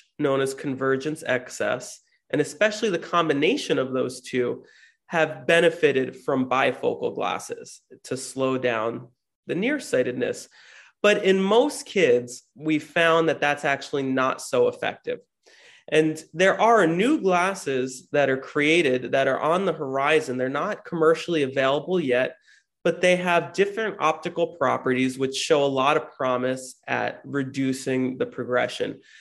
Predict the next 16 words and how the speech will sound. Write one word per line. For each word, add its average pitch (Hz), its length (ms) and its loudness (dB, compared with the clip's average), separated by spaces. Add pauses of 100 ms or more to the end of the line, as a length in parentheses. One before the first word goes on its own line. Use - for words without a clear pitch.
(220)
But 170 140 2
since 180 280 0
those 220 340 4
aren't 190 260 2
available 135 540 2
right 160 280 2
now, 165 440 -2 (440)
it's 151 220 -2
hard 208 320 2
to - 120 -2
know 160 280 8
just 147 500 0
how 143 300 -2
well 135 340 -2
they'll 120 240 -2
work. 180 440 -4